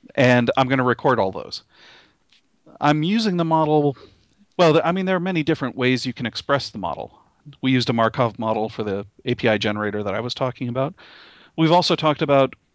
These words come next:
uh, having sort of a little Bayesian state machine trained from real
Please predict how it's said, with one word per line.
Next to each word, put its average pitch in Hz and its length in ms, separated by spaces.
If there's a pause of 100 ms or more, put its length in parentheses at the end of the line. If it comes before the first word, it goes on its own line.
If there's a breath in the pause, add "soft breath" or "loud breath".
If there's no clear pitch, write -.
(340)
uh, 117 500
having 123 540
sort 131 240
of 117 60
a 120 60
little 123 460
Bayesian 120 800 (100)
state 139 320
machine 113 460 (420 soft breath)
trained 135 640
from 120 680
real 120 460